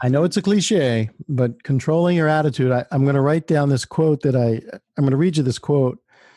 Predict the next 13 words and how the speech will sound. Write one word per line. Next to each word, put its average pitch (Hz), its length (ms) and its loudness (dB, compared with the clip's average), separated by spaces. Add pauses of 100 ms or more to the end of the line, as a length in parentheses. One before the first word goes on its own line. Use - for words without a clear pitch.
(960)
So, - 200 0
you 180 100 2
know, 165 80 4
we 156 140 4
all 151 160 4
been, 139 240 2
we've 147 240 0
all 147 120 2
been 143 180 2
watching 135 380 0
The 127 80 2
Last 123 400 2
Dance, 123 640 -2